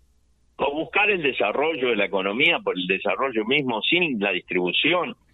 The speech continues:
sin redistribuir no sirve, eso es desarrollismo, eso no es de los gobiernos populares, eso termina,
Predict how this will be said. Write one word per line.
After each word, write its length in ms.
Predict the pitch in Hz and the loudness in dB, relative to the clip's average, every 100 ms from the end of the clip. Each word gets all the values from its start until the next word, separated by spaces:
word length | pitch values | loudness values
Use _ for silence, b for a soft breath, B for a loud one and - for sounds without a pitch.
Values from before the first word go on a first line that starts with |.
| _ _ _ _ - | _ _ _ _ -2
sin 140 | 180 160 | 0 2
redistribuir 600 | 123 104 95 98 131 135 | 2 2 0 2 2 2
no 140 | 107 | 0
sirve, 540 | - 165 175 104 87 110 | 2 2 2 2 0 0
eso 140 | - | 0
es 60 | 139 | -2
desarrollismo, 920 | 110 95 92 123 151 151 113 87 76 _ _ _ | -2 -2 -2 0 0 0 -2 -4 -6 _ _ _
eso 180 | 117 123 123 | -4 -2 0
no 80 | |
es 80 | 196 | 0
de 60 | 147 | 2
los 120 | 110 | 0
gobiernos 460 | 101 98 98 90 - | 0 0 0 -2 -2
populares, 640 | 85 - 87 82 87 92 | -4 -2 0 0 0 0
eso 120 | 165 | -2
termina, 500 | 135 101 117 120 110 | -2 -2 0 0 -2